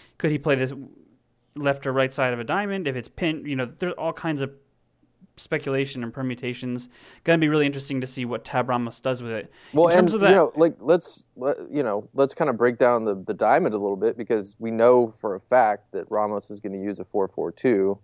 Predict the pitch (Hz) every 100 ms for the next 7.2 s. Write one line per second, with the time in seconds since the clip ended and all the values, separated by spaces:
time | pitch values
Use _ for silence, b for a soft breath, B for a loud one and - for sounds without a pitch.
0 | - 104 101 98 104 98 - 98 98 90
1 | _ _ _ _ _ _ _ - 98 95
2 | 92 - 151 143 - 120 131 123 110 -
3 | 127 120 120 117 127 123 110 110 101 131
4 | 131 135 113 117 117 104 - - 113 117
5 | 131 127 131 131 135 143 - 107 101 98
6 | - 107 92 - - - - 123 117 107
7 | 104 101